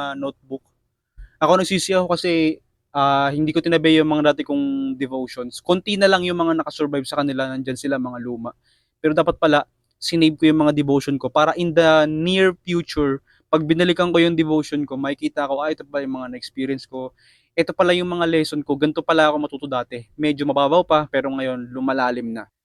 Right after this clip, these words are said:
So, ilagay nyo sa notebook kasi maganda yun. Ma-, mababalikan nyo yun. Malay nyo, pag nagkaroon kayo ng family in the future, pwede mong ipabasa sa mga anak na, "Son or daughter, ito yung devotion ko. Ganito ako mag-devotion dati."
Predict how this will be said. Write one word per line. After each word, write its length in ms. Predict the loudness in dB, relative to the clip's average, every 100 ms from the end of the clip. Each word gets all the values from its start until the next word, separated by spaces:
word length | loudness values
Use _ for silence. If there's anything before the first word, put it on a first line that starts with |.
| _
So, 180 | -2 2
ilagay 240 | 4 4
nyo 80 | 4
sa 80 | 6
notebook 400 | 4 4 0 2
kasi 160 | 2 2
maganda 320 | 2 2 4
yun. 160 | 4
Ma-, 240 | 4 0 0
mababalikan 560 | 2 2 4 0 0
nyo 240 | -4 -2 0
yun. 160 | 0
Malay 240 | 2 2 0
nyo, 160 | -4
pag 160 | -4 -4
nagkaroon 240 | 0 0
kayo 160 | 2 0
ng 80 | 2
family 320 | 2 2 0
in 80 | -2
the 80 | -4
future, 320 | -6 -4 -6 0
pwede 240 | 0 0
mong 160 | 0 0
ipabasa 320 | 0 -2 -2
sa 160 | -6
mga 560 | -6 -4 -4 -4 -4 -8 _ _
anak 320 | -6 -2 -2 0
na, 160 | -2 0 0 -2 -4 -8 -12 _
"Son 400 | -2 0 0 -2
or 300 | -6 -6 -6 -14 _ _ _
daughter, 480 | 4 6 6 4 0
ito 240 | -2 0
yung 80 | 0
devotion 480 | -2 -4 -4 -4 -2
ko. 160 | -4
Ganito 320 | -4 -6 -4
ako 240 | -6 -6 -8
mag-devotion 400 | -10 -8 -6 -4
dati." 320 | -4 -4